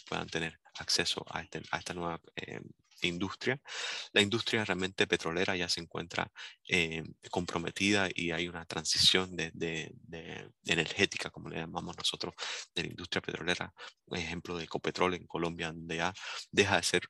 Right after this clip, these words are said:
una empresa cien por ciento petrolera a ser una empresa energética, similar también interés de Y P F en Argentina con este tipo, con esta, eh, aproximación también. La co-, las corporaciones, o sea, tanto los,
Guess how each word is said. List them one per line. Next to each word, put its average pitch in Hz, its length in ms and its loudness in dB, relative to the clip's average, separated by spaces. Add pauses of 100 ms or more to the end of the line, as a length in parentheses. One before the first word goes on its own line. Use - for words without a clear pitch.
una 90 180 0
empresa 87 460 -2 (260)
cien 101 240 4
por - 120 -6
ciento 87 200 -4
petrolera 87 480 -2
a 82 200 -4
ser 85 160 -2
una 85 160 -4
empresa - 460 -2 (100)
energética, - 720 2 (440)
similar 87 360 2
también 85 360 -2 (1120)
interés 90 380 2
de 87 100 2
Y 85 60 2
P 87 240 4
F 87 300 0
en 85 200 -10
Argentina 85 640 -2 (340)
con 87 180 -6
este 87 200 -6
tipo, 90 440 -4 (200)
con 95 160 4
esta, 87 180 0 (440)
eh, 87 160 -6
aproximación - 680 0
también. 92 360 0 (480)
La 104 140 6
co-, 90 160 6
las 95 220 2
corporaciones, 95 760 2
o 82 100 -6
sea, 85 380 -2
tanto 87 380 -2
los, 82 320 -6